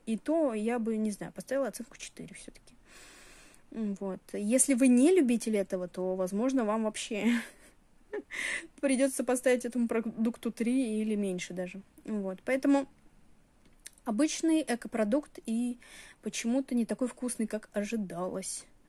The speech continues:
Вот. Хотя, смотрите, тут еще че с-, <laughs> такая, че? Э, э, что в состав входит? Смотрите, нектар органической агавы. Порошкообразный. Сыр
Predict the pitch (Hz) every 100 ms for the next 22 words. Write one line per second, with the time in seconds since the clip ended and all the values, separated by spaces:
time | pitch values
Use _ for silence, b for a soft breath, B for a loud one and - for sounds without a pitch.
0 | - 202 190 190 - - _ - B B
1 | B B 208 - 277 285 220 220 226 -
2 | 196 196 196 214 202 196 196 - - -
3 | - - - - - - - - - -
4 | - 294 254 - B 370 359 311 285 254
5 | 240 220 - 226 208 - - 285 269 -
6 | 233 - 202 - - 196 170 240 240 208
7 | 208 233 - 277 294 240 220 226 262 -
8 | - 226 - 190 226 254 208 185 _ -
9 | _ _ - - - - _ _ - -
10 | _ - 208 - 226 220 175 - 185 _
11 | - B B - - 262 247